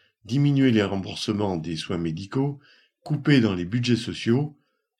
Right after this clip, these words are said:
des mesures semblables ont été prises par tous les gouvernements, dans tous les pays, car ce sont les mesures qu'exigent les capitalistes de la banque et de la grande industrie.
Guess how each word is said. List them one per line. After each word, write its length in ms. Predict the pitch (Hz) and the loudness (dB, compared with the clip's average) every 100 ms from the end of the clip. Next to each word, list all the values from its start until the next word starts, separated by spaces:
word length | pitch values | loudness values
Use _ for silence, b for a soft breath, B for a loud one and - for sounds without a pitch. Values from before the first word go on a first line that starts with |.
| _ _ - | _ _ -6
des 100 | 98 | 0
mesures 340 | 113 143 143 | 2 2 0
semblables 580 | - 104 92 98 117 139 - | 0 -2 0 -2 -2 -2 -4
ont 100 | 85 | -4
été 300 | 107 113 120 | 0 0 0
prises 240 | 139 139 | -2 -4
par 260 | - - - | -8 -12 -6
tous 160 | 175 | 0
les 140 | 147 110 | 0 2
gouvernements, 680 | 110 101 95 87 85 113 _ _ _ - | 0 0 -4 -4 -6 -8 _ _ _ -8
dans 140 | 87 | -8
tous 220 | 80 165 | -2 0
les 100 | 135 | 0
pays, 380 | 120 92 85 117 | 0 -2 -2 -4
car 160 | - 123 | -4 -2
ce 160 | - | -2
sont 300 | 123 165 156 95 | 0 0 -2 -4
les 160 | 98 | -2
mesures 460 | 107 143 135 175 - | 0 0 -2 -4 -2
qu'exigent 560 | 127 110 117 165 170 - | -4 -2 -2 -4 -4 -4
les 160 | 110 131 | -2 0
capitalistes 720 | 123 123 120 110 117 107 - | -2 -2 -2 -2 0 -4 -8
de 140 | 82 | -4
la 120 | 80 80 | -4 -2
banque 380 | 120 160 156 - | -2 -2 -4 0
et 140 | 120 | 2
de 80 | 98 | 2
la 100 | 85 | 0
grande 300 | 95 151 139 | 0 2 2
industrie. 520 | 113 110 - 92 | 2 0 -6 -12